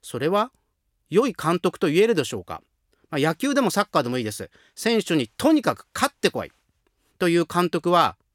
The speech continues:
監督の仕事を果たしていると思われますか？もちろん違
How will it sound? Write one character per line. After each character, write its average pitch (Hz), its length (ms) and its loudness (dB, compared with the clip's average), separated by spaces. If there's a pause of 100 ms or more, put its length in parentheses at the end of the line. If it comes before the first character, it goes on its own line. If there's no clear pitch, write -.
(440)
監 220 160 0
督 220 180 -2
の 214 80 2
仕 214 100 -4
事 202 180 0
を 165 60 0
果 160 80 -8
た 214 140 0
し - 60 -6
て 160 60 4
い 135 40 2
る 120 40 -8
と 123 60 -4
思 123 120 -2
わ 143 60 4
れ 139 80 0
ま 139 80 -2
す - 80 -12
か？ - 200 -8 (1800)
も 202 100 -2
ち 285 100 -2
ろ 262 60 4
ん 175 100 0
違 139 60 -6